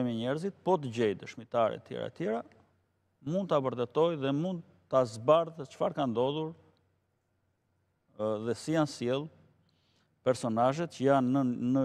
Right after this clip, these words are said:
jurisdik-, jurisdiksionin e spaku për të jetuar, që janë të nivelit lartë. Komandanti i gardës, apo ministri i brendshëm i kohës, apo vetë kryeministri, e tjerë persona që mund të jenë të përfshirë aty. Për pjesën e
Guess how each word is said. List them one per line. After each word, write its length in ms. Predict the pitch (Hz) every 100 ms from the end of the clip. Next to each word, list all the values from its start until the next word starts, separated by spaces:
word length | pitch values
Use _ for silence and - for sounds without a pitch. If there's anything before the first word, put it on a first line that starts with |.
| 123
jurisdik-, 720 | 123 120 113 113 - - -
jurisdiksionin 800 | 127 127 123 117 - 151 139 117
e 20 | -
spaku 400 | 123 139 143 -
për 160 | 170
të 160 | 160 139
jetuar, 400 | 123 98 127 147
që 240 | - -
janë 160 | 135 139 123
të 80 | 120
nivelit 320 | 127 117 117
lartë. 300 | 95 95 - - _ _ _ _ _ _ _ _
Komandanti 460 | 120 113 110 107 107
i 0 |
gardës, 380 | 98 107 120 117 90
apo 180 | - 92 92 92 92 - - 127
ministri 540 | 98 107 - 101 95 98
i 20 |
brendshëm 460 | 95 107 120 - -
i 40 | -
kohës, 300 | 110 120 117 107
apo 300 | 104 98 104 110
vetë 220 | 117 -
kryeministri, 560 | 104 90 92 101 - 101
e 20 |
tjerë 220 | 107 101
persona 380 | 95 - 104 107
që 80 | -
mund 220 | 98 98
të 80 | 107
jenë 100 | 95
të 80 | -
përfshirë 400 | 95 - 101 87
aty. 200 | - 85 - - _ _ _ _ _ _ _ _ _ _ _ -
Për 100 | -
pjesën 400 | 147 180 202
e 40 | 185